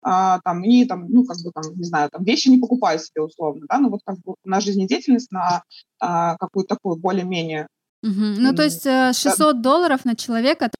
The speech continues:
Speaker 1: Ну, я уже сказала, то есть я там, м, условно, там, я покупаю сигареты, это недор-, э, недёшево в Грузии, то есть они не дешёвые, там, относительно всего остального.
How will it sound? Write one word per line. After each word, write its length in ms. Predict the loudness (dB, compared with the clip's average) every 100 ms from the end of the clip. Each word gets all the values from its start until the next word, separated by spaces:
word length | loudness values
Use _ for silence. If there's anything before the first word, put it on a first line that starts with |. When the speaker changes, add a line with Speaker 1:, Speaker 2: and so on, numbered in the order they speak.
| _
Speaker 1:
Ну, 120 | 2 4
я 220 | 4 2
уже 120 | 0
сказала, 380 | -4 0 0 0
то 80 | -6
есть 120 | -4
я 140 | -2
там, 260 | 0 -2 -4 -2
м, 160 | 0
условно, 400 | 0 2 0 0
там, 140 | -2 -2
я 100 | 0
покупаю 340 | -2 0 -2
сигареты, 420 | 0 0 0 -2 0
это 120 | 2
недор-, 380 | 4 4 2 2
э, 120 | -2
недёшево 560 | 0 0 2 0 -2 -6
в 20 | -4
Грузии, 280 | -4 -4
то 100 | -6
есть 120 | -16 -14
они 140 | -12
не 160 | -10 -8
дешёвые, 500 | -6 -4 -4 -4 -6
там, 160 | -4
относительно 680 | -4 -4 -6 -6 -8 -8 -8
всего 260 | -6 -4 -2
остального. 560 | -4 -4 -2 0 0